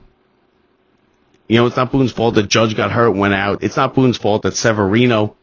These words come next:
can't get anybody out in the first inning, and he's pitching tomorrow afternoon, so good luck with that. You look at, you're staring ten, ten straight losses right in the face. It's not Boone's fault.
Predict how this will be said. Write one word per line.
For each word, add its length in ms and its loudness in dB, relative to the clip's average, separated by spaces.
can't 180 0
get 240 -2
anybody 400 0
out 80 -2
in 80 -4
the 60 -2
first 280 -2
inning, 240 2
and 80 0
he's 140 2
pitching 340 0
tomorrow 320 -2
afternoon, 460 0
so 140 -2
good 160 0
luck 200 -4
with 120 -4
that. 240 -4
You 120 0
look 200 0
at, 180 -4
you're 80 -2
staring 340 -2
ten, 420 -2
ten 200 -2
straight 200 -2
losses 400 0
right 260 0
in 60 0
the 80 -2
face. 460 -2
It's 180 0
not 240 2
Boone's 300 2
fault. 500 -2